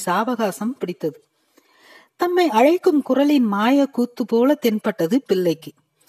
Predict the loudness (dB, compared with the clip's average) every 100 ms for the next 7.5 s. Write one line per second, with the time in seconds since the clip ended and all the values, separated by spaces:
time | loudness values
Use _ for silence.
0 | _ -8 -4 -4 -4 -6 _ _ -2 0
1 | 2 2 2 2 2 0 0 0 0 2
2 | 2 2 2 2 0 0 0 0 0 -2
3 | -2 -6 -2 0 0 0 -2 -4 -6 -4
4 | -4 -2 -2 -2 -2 -4 -2 -4 -4 -4
5 | -4 -4 -6 -2 -2 -2 -2 0 -2 0
6 | -2 -4 _ -4 -4 -2 -2 -4 -6 -8
7 | -6 -6 -8 -8 -10